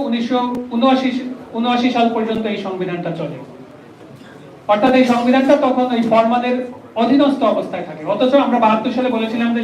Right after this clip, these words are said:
সংবিধান হচ্ছে আমাদের সর্বোচ্চ আইন, এই আইনের উপরে আর কিছু থাকতে পারে না। এরপরে একটি পার্লামেন্টের ইলেকশন হয়, সেই পার্লামেন্টে এসে পঞ্চম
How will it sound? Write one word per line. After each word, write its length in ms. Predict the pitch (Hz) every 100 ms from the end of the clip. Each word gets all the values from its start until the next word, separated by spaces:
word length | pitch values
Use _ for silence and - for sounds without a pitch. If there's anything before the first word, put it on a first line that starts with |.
| 220
সংবিধান 340 | 202 220 233 233
হচ্ছে 160 | 226 247
আমাদের 240 | 208 202 196 - - -
সর্বোচ্চ 360 | 214 190 202 196 180
আইন, 140 | 156 147 143 - - - - - - 220
এই 80 | 226 226
আইনের 260 | 226 247 226
উপরে 200 | 226 208
আর 80 | 196 -
কিছু 140 | 180 -
থাকতে 200 | - 151
পারে 120 | 151
না। 180 | 139 - - 170 170 160 156 135 - - - - 247 254
এরপরে 240 | 269 285 285
একটি 120 | 302 269
পার্লামেন্টের 500 | 247 247 247 254 247
ইলেকশন 300 | 233 - 247 226
হয়, 160 | 269 277
সেই 160 | 233 254 269
পার্লামেন্টে 480 | 254 254 254 269 247 226
এসে 200 | 233 269 311 - - - - - - - -
পঞ্চম 300 | 240 254 320